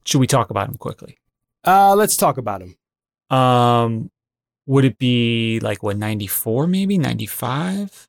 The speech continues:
Speaker 2: It would either be ninety-two or ninety-six.
Speaker 1: Oh.
Speaker 2: 'Cause it's either Dares a Dark Side or Muddy Waters.
Speaker 1: Yeah, Whatever Man.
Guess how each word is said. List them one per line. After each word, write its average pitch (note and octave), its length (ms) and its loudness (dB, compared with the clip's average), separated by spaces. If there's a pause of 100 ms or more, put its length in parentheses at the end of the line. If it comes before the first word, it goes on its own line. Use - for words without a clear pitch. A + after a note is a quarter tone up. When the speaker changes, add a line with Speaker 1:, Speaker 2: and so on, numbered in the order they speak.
(140)
Speaker 2:
It D3+ 100 0
would D#3 180 0
either G3+ 300 2
be F#3+ 220 0
ninety-two F3 2000 0
or C#3 160 2
ninety-six. B2+ 1200 -2
Speaker 1:
Oh. B3 380 0 (640)
Speaker 2:
'Cause C#3+ 160 0
it's D3 180 0
either G3 200 4
Dares C#3+ 400 2
a C3+ 60 0
Dark C3 300 0
Side A#2+ 420 0
or A2 160 -6
Muddy A2 260 -4
Waters. G2 540 -10 (720)
Speaker 1:
Yeah, B2 180 -2
Whatever C3 400 2
Man. B2+ 720 0